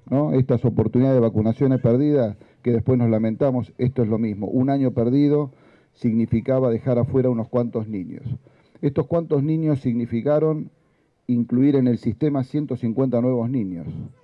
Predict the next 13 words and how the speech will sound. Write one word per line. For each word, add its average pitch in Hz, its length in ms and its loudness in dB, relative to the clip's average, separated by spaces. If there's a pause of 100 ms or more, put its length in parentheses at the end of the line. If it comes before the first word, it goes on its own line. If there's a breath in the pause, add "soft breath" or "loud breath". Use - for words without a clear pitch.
(480)
Ciento 147 400 0
cincuenta. 113 540 -2
Cuando 107 200 0
hicimos 156 280 0
la 127 80 2
conferencia 123 520 0
de 123 80 2
prensa 151 340 -4
habíamos 123 380 0
hablado 123 240 2
de 110 80 0
ciento 123 380 -2
diecinueve. 107 600 -2